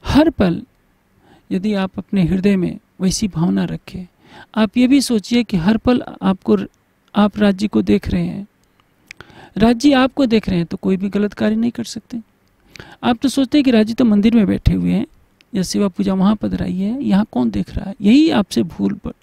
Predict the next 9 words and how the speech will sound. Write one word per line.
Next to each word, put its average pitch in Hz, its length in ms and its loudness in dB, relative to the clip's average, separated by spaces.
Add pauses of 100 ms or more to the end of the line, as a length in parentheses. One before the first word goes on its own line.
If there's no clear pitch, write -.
(120)
हो 190 60 -4
जाती - 400 -14
है। 196 80 -16 (720)
नास्तिक 240 400 2
का - 120 0
अर्थ 294 240 2
क्या 302 180 2
होता 196 280 -2
है? 196 260 -8